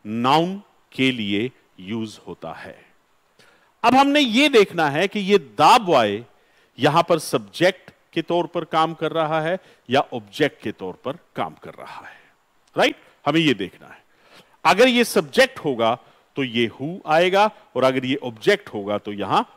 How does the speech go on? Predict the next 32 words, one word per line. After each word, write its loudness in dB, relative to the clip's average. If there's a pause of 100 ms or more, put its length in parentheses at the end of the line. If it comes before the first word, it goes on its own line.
(200)
whom -2
आएगा। -12 (840)
Let's 2
analyze। 0 (840)
The 4 (100)
boy 6 (360)
who -6 (140)
came 4
yesterday, -6 (180)
इस -10 (300)
सेंटेंस -2
के 0
इस -2
पार्ट 0
को -14
देखो। -20 (580)
<coughs> 2
The 0
boy 4
who -2 (100)
came 0
yesterday, -12 (480)
वो 2
लड़का 4
जो -6
कल -8
आया। -14 (560)
सेंटेंस 0
के 2
इस -4
पार्ट 2
में -4